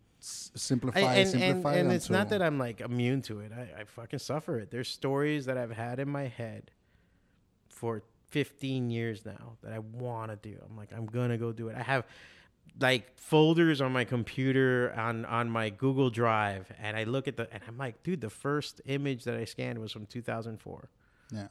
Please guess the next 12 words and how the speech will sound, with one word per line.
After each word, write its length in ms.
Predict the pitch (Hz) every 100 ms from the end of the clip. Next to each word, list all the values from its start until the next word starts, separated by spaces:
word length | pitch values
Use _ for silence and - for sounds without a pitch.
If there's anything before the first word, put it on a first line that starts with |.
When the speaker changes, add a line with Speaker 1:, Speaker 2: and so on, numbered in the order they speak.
| -
Speaker 2:
Like, 300 | 117 104 -
I've 220 | 123 117
had 220 | 117 120 107
all 200 | 120 135
these 140 | 131
sketches 500 | - 127 117 123 117
and 140 | 110 101
drawings 560 | 117 113 113 113 107 -
and 160 | 110
ideas 680 | 113 113 107 120 120 117 113 110
and 260 | 113 117
writing, 480 | 120 120 117 113